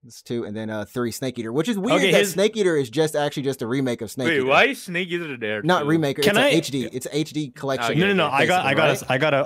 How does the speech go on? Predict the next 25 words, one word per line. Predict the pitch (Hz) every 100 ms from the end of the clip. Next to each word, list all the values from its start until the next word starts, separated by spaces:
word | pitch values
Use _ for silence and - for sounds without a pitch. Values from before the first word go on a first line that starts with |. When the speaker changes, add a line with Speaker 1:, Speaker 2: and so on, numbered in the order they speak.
| -
Speaker 2:
a, |
I'm | 143 214
a |
little | 175
confused | 151 131 120
there | 113
too | - 143
because | 107 127 147
it | 131
says | 165 139 127 - - -
it's | 120 143 - 135
Metal | 135 135
Gear | 151
Solid | 151 127 120 -
two, | 143
Sons | 131 - 120 127
of | 113
Liberty, | 98 95 127 151 131
and | 113
Metal | 110 107
Gear | 104
Solid | 110 104 101
three, | 101 107
Snake | - 98 95
Eater, | 120 143